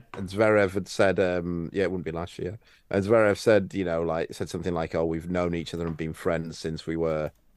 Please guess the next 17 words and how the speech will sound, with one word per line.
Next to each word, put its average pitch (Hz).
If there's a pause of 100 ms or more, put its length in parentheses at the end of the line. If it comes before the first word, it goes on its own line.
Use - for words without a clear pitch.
(200)
um, 78 (300)
since -
we 82
were, 78 (260)
like, 80
twelve 87
or 78
something." - (240)
I 131
actually 175
didn't 123
realize, 104
apparently 107 (220)
Daniil 101
Medvedev's 90
wife 90 (180)
is 80